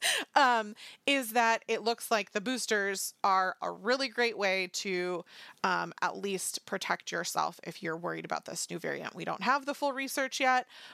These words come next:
but, um, talking about the boosters is actually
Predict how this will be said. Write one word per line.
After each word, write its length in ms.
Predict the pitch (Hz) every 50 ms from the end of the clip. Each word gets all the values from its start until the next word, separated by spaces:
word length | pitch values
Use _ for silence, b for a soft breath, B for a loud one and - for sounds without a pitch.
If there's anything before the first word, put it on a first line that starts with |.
| B B
but, 560 | 190 175 220 208 202 196 180 - - - - - -
um, 280 | 185 185 180 175 180
talking 400 | 175 - 226 226 - - 233 226
about 220 | 226 208 202 185 -
the 60 | 190
boosters 760 | 175 190 190 185 - - 190 185 180 180 175 175 - - - -
is 300 | 190 185 175 175 - - - -
actually 680 | - 170 180 - - - - 196 180 175 175 170 175